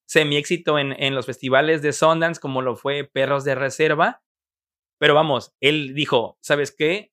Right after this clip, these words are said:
Vamos a meterle a Pulp Fiction, aquí está la lana, aquí está tu casa productora, aquí está tu, tu desmadre, haz tu pedo y henos aquí". <laughs> O sea, años después, henos aquí, siendo una de las mejores películas de todos los tiempos, no catalogada por nosotros, entonces,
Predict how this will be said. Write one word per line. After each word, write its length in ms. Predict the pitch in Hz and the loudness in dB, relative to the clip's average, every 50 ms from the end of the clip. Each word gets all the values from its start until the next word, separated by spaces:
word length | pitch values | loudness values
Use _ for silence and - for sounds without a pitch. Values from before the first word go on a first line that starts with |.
| _ _ | _ _
Vamos 280 | - 139 147 151 143 135 | 0 2 2 2 0 0
a 60 | 135 | -2
meterle 320 | 127 117 - 143 139 139 | -4 -4 -4 -2 -2 -2
a 60 | 127 131 | 0 0
Pulp 180 | 143 131 120 | -2 -2 -2
Fiction, 520 | - - 180 180 - - 214 220 233 226 - _ | -2 -4 -4 -4 -2 -2 -2 -2 -2 -4 -10 _
aquí 260 | - 120 - _ 131 | -8 -8 -6 _ -10
está 180 | 131 - - 131 | -6 -2 2 4
la 120 | 127 123 | 4 4
lana, 460 | 120 131 151 175 196 214 233 254 247 - | 4 4 4 4 4 4 2 2 2 0
aquí 240 | 147 127 - - 139 | -4 -6 -4 -6 -10
está 240 | 135 - 147 127 - | -8 -6 -8 -8 -8
tu 160 | - 120 120 | -10 -12 -4
casa 260 | - 143 - - 135 | -4 -4 -4 -4 -6
productora, 640 | 131 127 123 117 - _ - 156 185 208 214 226 214 | -4 -6 -8 -8 -8 _ 2 4 4 6 4 4 2
aquí 200 | 151 - - 147 | 0 -4 -8 -12
está 260 | 147 - - 156 156 | -12 -8 -8 -10 -8
tu, 400 | _ 151 139 131 123 117 110 107 _ | _ -6 -4 -4 -4 -6 -8 -12 _
tu 100 | - 113 | -10 -8
desmadre, 600 | 117 117 110 120 143 160 175 196 226 254 262 - _ _ _ _ _ _ _ _ _ | -6 -6 -6 -2 0 0 2 2 0 -4 -6 -12 _ _ _ _ _ _ _ _ _
haz 180 | 131 143 143 - | -2 -2 -2 -2
tu 160 | 165 131 120 | -8 -10 0
pedo 460 | - 165 180 196 233 294 - 208 _ _ _ _ _ _ _ _ _ _ _ | 2 4 4 4 2 -2 -4 -6 _ _ _ _ _ _ _ _ _ _ _
y 140 | 151 147 151 | 0 0 2
henos 240 | 156 156 156 127 135 | 2 2 2 2 2
aquí". 380 | 117 - 139 131 117 110 _ _ | 0 0 -2 -6 -6 -8 _ _
<laughs> 160 | _ - - - | _ -12 -6 -6
O 40 | 185 | -6
sea, 440 | - - - 262 240 - 269 - - - - - - - - - | -6 0 0 2 2 4 2 0 0 -8 -16 -18 -16 -18 -4 2
años 300 | 156 185 196 202 202 185 | 4 4 6 4 4 2
después, 440 | 180 147 - - 180 196 202 185 - | 2 0 0 2 2 2 2 2 2
henos 300 | 165 165 170 175 170 147 | 2 2 4 4 2 0
aquí, 260 | 151 131 - 165 202 196 | 0 -2 -2 -4 -4 -2
siendo 220 | 190 180 170 170 | -2 -2 -2 -2
una 120 | 170 175 | 2 2
de 40 | 170 | 2
las 120 | 165 151 147 | 2 2 0
mejores 280 | 139 151 165 165 160 | 0 -2 -2 -2 -2
películas 560 | - 147 143 147 147 - 175 170 170 135 143 - | -4 -6 -6 -6 -2 0 2 2 2 0 -4 -8
de 120 | 131 127 120 | -8 -8 -2
todos 180 | - 151 160 | 0 2 2
los 120 | 165 170 - | 2 0 -2
tiempos, 400 | 147 156 160 - 202 196 170 139 | -6 -8 -6 -6 -6 -6 -4 -2
no 140 | 143 151 - | -4 0 0
catalogada 460 | - 143 135 120 127 135 147 147 - | 2 2 2 2 2 4 2 2 2
por 140 | - 107 107 | 0 -2 -2
nosotros, 460 | 113 110 104 143 156 165 151 139 120 | -2 -4 -2 -2 -4 -2 -4 -6 -6
entonces, 420 | 123 113 107 - 127 135 135 123 | -8 -14 -14 -12 -10 -10 -10 -12